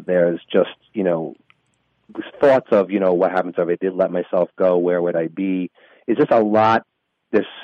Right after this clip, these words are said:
so much that goes into it that I'm still dealing with this, uh, on an emotional level. Uh, and at the same time, just trying to do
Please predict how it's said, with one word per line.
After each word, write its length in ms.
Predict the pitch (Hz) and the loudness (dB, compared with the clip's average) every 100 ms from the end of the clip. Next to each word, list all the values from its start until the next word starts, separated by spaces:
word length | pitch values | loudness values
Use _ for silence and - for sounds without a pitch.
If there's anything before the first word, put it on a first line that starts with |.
| - | 0
so 140 | 135 | 2
much 240 | 123 117 - | 2 0 0
that 140 | 104 | -2
goes 260 | - 101 90 | 2 2 2
into 340 | 107 113 101 | 0 0 0
it 120 | 87 - | 0 0
that 100 | 90 | -2
I'm 120 | 87 - | -2 -4
still 240 | - 104 90 | 0 0 0
dealing 380 | 95 98 101 90 | 0 2 2 0
with 140 | 85 | 0
this, 180 | 87 82 - - - | 0 -2 -6 -16 -4
uh, 180 | 90 85 | -2 -2
on 160 | 87 | -4
an 80 | 85 | -4
emotional 580 | 82 90 90 - 87 82 | 0 0 0 -4 -4 -2
level. 460 | 87 87 78 73 _ _ _ _ _ _ | 0 2 0 -4 _ _ _ _ _ _
Uh, 320 | 90 85 82 - | -2 0 -2 -4
and 580 | 92 87 85 82 82 85 _ - | -2 -2 -2 -4 -8 -14 _ -4
at 140 | 95 | -2
the 80 | 90 - | -2 2
same 260 | 120 117 | 2 2
time, 460 | 107 95 87 85 82 _ _ _ _ 104 | 2 0 2 0 -4 _ _ _ _ 0
just 160 | 92 - | 0 0
trying 340 | 101 87 85 - | 2 2 2 -2
to 60 | |
do 460 | 85 87 87 85 | -6 0 2 2